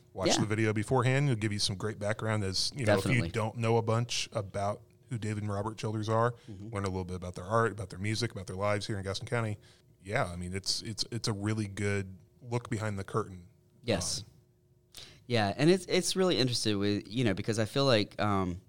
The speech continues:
Speaker 2: and I, and I could be wrong, this could just be my perception. I feel like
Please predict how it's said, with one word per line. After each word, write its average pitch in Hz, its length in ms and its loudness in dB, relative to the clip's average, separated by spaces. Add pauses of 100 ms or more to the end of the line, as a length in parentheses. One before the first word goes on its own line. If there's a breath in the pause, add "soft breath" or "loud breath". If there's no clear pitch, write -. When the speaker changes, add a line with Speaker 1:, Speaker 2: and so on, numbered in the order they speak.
Speaker 2:
and 170 100 8
I, 170 60 10
and 131 180 8
I 113 80 6
could 113 180 -2
be 95 100 -2
wrong, 80 200 -2
this - 160 -2
could 85 180 -4
just 82 160 -6
be 78 100 -4
my 80 140 -2
perception. 71 480 -6
I 64 60 -6
feel 107 180 -2
like 92 220 0